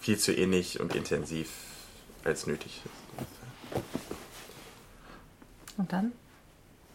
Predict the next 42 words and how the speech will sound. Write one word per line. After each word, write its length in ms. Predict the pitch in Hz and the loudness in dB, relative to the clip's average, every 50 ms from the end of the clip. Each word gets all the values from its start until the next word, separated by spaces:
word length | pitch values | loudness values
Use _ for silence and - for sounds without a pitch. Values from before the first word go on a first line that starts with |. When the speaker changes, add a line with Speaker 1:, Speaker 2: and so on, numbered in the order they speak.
| - - - - - - - - - - - | -16 -16 -16 -16 -18 -18 -18 -18 -12 -6 -6
Speaker 1:
Ich 100 | - - | -4 -2
konnte 180 | - - - - | 0 0 2 2
nicht 140 | 123 104 95 | 2 0 2
mehr. 220 | 85 85 82 85 | 2 2 2 0
Ich 160 | 85 - - | 0 -2 -4
hab 100 | 95 - | -4 -2
einen 100 | - 95 | -2 -4
Strick 220 | - - 101 95 - | 0 4 4 4 6
gebunden. 440 | 131 117 120 127 131 - - 139 - - - - - - - - - - - - - - - - - - - - - - - - - - - - - - - - - - - - - - - | 6 6 6 6 4 4 0 -4 -6 -4 -6 -6 -6 -6 -10 -10 -10 -8 -8 -8 -8 -8 -10 -10 -10 -8 -8 -8 -10 -10 -10 -12 -12 -12 -12 -14 -14 -14 -16 -16 -18 -18 -18 -20 -14 -6 0
Äh, 160 | - 85 90 | 2 4 4
um 180 | 92 - - 98 | 4 4 4 4
die 80 | 104 | 4
Klimmzugstange 760 | - - - - - - 139 - - - 135 127 135 135 127 117 | 6 8 8 8 8 6 6 6 8 8 10 10 12 10 10 8
auf 120 | - - | 4 4
dem 100 | 110 101 | 2 4
Dachboden, 460 | 95 98 - - - 147 147 139 131 | 4 4 2 4 6 8 10 10 10
einen 80 | 117 113 | 8 8
Tritt 300 | - - 139 139 - - | 6 6 4 6 6 6
drunter. 420 | 151 147 147 147 156 156 160 160 - - - - - - - - - - - - - - - - - - - - - - - - | 8 8 10 10 8 8 8 6 2 -6 -18 -20 -20 -20 -20 -20 -20 -20 -20 -20 -16 -16 -16 -16 -18 -18 -20 -20 -14 -10 -6 -4
Haben 200 | 107 101 104 104 | 0 2 4 6
mir 140 | 104 101 95 | 6 6 6
die 120 | 110 101 | 6 6
Handschellen 680 | 104 110 120 - - 147 143 143 143 147 147 143 - | 8 6 6 8 10 12 12 12 12 10 8 6 4
an 160 | - - 117 | 2 2 2
die 100 | 117 117 | 4 4
Hände 240 | 113 120 131 143 147 | 6 8 10 10 10
gemacht, 360 | 143 143 139 143 139 - - | 10 10 10 8 6 4 0
dass 120 | 123 117 - | -2 -2 0
ich 120 | - - | 0 2
mich 160 | 117 113 - | 2 2 4
nicht 140 | - 117 - | 2 0 0
befreien 400 | - - - 107 104 110 139 147 | 0 0 6 8 10 10 10 8
kann. 260 | - 165 160 156 151 | 6 4 4 4 4
Und 200 | 147 139 135 - | 4 4 2 2
dann 360 | 131 131 131 135 135 139 139 135 - | 2 2 4 4 2 0 -2 -4 -2
musste 240 | 147 143 135 - - | 0 0 0 2 2
ich 100 | 135 - | 4 8
nur 100 | 139 135 | 8 8
noch 100 | 139 135 | 8 8
den 160 | - 143 135 | 6 4 4
Tritt 260 | - - 151 143 - | 6 6 4 4 6
wegkicken. 440 | - - - - 95 - - - - | 4 2 2 4 0 0 0 0 -6